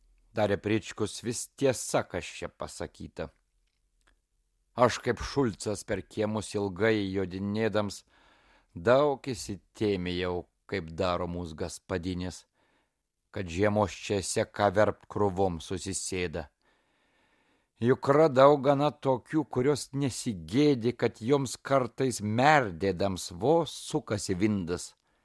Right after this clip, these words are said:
nes, kad verpt reikt, jos taip daugel pasakų vapa, kad jau ir ranka kuodelį pešt užsimiršta ir besijuokiant koja vindą sukt pasiliauja. Taip šutkas betaisant štai žiema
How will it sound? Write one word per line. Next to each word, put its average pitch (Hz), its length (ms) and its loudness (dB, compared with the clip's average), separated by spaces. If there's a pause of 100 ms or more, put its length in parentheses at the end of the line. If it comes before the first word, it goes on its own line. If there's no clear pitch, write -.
(240)
nes, 107 440 0 (120)
kad 92 200 0
verpt 107 400 4
reikt, 127 320 0
jos 127 320 2 (480)
taip 151 320 2 (160)
daugel 110 480 6 (160)
pasakų 135 640 0
vapa, 143 400 2 (720)
kad 127 240 2
jau 139 160 6
ir 120 160 6
ranka 127 540 2 (100)
kuodelį 135 640 2
pešt 135 400 -2
užsimiršta 101 720 -4 (260)
ir 113 80 -6
besijuokiant 131 880 0
koja 135 480 4
vindą 131 400 0
sukt - 400 -6
pasiliauja. 90 720 0 (960)
Taip 131 240 0
šutkas 123 640 0
betaisant 123 720 0
štai 127 240 -2
žiema 131 320 2